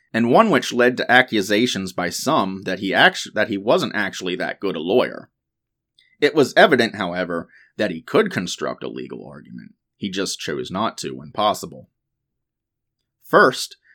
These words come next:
there was the matter of trying to discredit the testimony of Nunny and Caven. This was fairly easy to do, as since their statement came six months after the fact, it was a simple matter s-,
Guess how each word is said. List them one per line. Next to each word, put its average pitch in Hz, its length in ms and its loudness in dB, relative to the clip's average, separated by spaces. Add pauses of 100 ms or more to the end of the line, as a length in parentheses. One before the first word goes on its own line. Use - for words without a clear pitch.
(160)
there 120 180 6
was 131 140 6
the 120 80 2
matter 117 360 4
of 101 120 0
trying 120 380 2
to 110 60 -6
discredit 104 640 2
the 87 80 -10
testimony 92 640 -2
of 85 140 -8
Nunny 92 300 -4
and 82 160 -10
Caven. 98 460 -6 (760)
This 220 180 2
was 156 140 2
fairly 101 380 0
easy 90 320 -10
to 78 80 -6
do, 76 340 -4 (320)
as - 180 -8
since 185 300 -2
their 110 140 4
statement 117 560 -2
came 95 240 -8
six - 340 -4
months 107 320 -4
after 110 320 0
the 78 80 -8
fact, 87 400 -8 (400)
it 160 140 4
was 127 120 2
a 107 80 0
simple 151 440 0
matter 98 300 0
s-, 95 160 -6